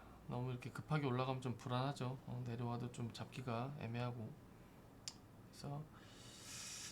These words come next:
지수가 좀 안 좋을 때는, 어,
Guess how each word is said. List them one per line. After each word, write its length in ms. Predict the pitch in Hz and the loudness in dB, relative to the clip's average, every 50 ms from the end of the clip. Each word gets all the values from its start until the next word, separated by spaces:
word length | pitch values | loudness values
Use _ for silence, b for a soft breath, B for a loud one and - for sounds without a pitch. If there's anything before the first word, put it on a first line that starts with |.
| B B - | B B 0
지수가 320 | - - 180 170 208 220 | 4 6 8 10 10 10
좀 140 | 220 226 208 | 10 12 12
안 160 | 143 135 151 | 12 12 12
좋을 180 | 160 196 208 208 | 12 12 10 12
때는, 520 | 202 196 180 180 185 190 196 196 196 190 180 | 12 10 10 12 12 12 12 12 12 12 10
어, 680 | 156 143 143 143 143 143 143 143 143 143 143 143 139 | 10 8 8 8 8 8 8 8 8 6 6 4 4